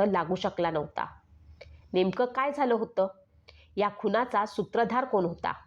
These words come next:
शेवटी आरोपींना शिक्षा झाली की नाही?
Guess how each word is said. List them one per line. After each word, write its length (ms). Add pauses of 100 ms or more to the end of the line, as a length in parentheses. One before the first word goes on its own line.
(760)
शेवटी 480
आरोपींना 800
शिक्षा 400
झाली 340
की 200
नाही? 300